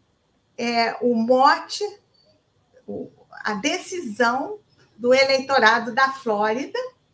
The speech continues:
era em cima do tema do aborto. De modo que direito de família e a questão dos costumes não é uma coisa pequena na política. Os cientistas políticos gostam de falar de Estado e partido político.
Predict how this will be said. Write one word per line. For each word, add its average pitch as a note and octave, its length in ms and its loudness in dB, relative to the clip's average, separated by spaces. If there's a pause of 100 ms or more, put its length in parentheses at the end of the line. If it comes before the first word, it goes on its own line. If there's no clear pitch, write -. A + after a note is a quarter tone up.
(420)
era B3+ 220 -4
em G#4+ 100 -2
cima D#4+ 380 -12
do A4 160 -6
tema D#4 260 -12
do D4+ 180 -6
aborto. F4 560 -4 (400)
De B3+ 120 0
modo C4+ 360 2
que C4 140 -6
direito C#4+ 460 -4
de B3+ 120 -8
família B3 500 -2
e - 20 -2
a A#3+ 100 -6
questão A#3+ 440 -8
dos G#3 180 -12
costumes D#4 600 -14
não G4 180 -6
é F4 120 -2
uma E4 240 -4
coisa A#3 360 -6 (560)
pequena A3 800 -4 (180)
na G#3 140 -4
política. G#3 640 -8 (240)
Os B3+ 80 -4
cientistas D4 480 -4
políticos D4+ 460 -8
gostam D4 340 -4
de D4 120 -12
falar C#4+ 360 -2
de C#4 100 -6
Estado D4 500 -2
e F#4+ 40 -10
partido F4+ 460 -14
político. D#4 580 -14